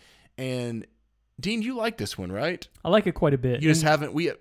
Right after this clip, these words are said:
Speaker 1: it's probably not made your list 'cause you haven't played it in a while. And, but I think, I remember when we played it, you were like, "Oh, this is really good, John."
Speaker 2: Yep.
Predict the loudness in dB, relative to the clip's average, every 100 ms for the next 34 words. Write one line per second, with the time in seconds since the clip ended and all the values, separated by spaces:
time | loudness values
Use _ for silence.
0 | -12 -4 0 2 2 0 0 -2 -2 -4
1 | -4 -6 -8 -8 -6 -6 -8 -8 -6 -6
2 | -6 -8 -8 -14 -18 _ _ _ _ _
3 | _ _ -20 -20 _ _ _ -10 -4 -2
4 | 0 -2 -6 _ -2 -2 0 2 0 0
5 | -4 -2 -4 -4 0 2 0 -4 -4 -4
6 | -6 -10 -10 -8 -6 -8 -8 -10 -10 -10
7 | -10 -10 -12 -14 -10 -6 -6